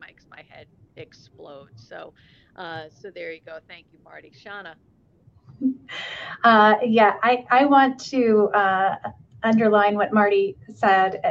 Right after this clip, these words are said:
Speaker 2: in, in that, you know, m-, many times transfer students are either invisible or people had c-, completely mistaken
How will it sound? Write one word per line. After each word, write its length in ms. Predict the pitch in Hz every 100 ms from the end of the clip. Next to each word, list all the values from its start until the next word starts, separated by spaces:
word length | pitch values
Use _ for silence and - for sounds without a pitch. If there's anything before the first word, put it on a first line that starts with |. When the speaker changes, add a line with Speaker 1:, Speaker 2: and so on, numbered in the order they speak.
| - -
Speaker 2:
in, 240 | 208 202 -
in 200 | - 208 202
that, 280 | 196 185 -
you 80 | 214
know, 100 | 208
m-, 200 | 214 214 -
many 200 | 262 285
times 300 | 285 254 226
transfer 340 | - 233 226 220
students 320 | 226 214 208
are 180 | 180 180
either 180 | 196
invisible 840 | 190 180 170 190 208 269 302 339 - - - -
or 120 | 214
people 260 | 214 247 202
had 220 | 214 208 -
c-, 80 | - _
completely 640 | 262 247 - 254 214 240
mistaken 1080 | 220 190 - - _ - 185 190 170 165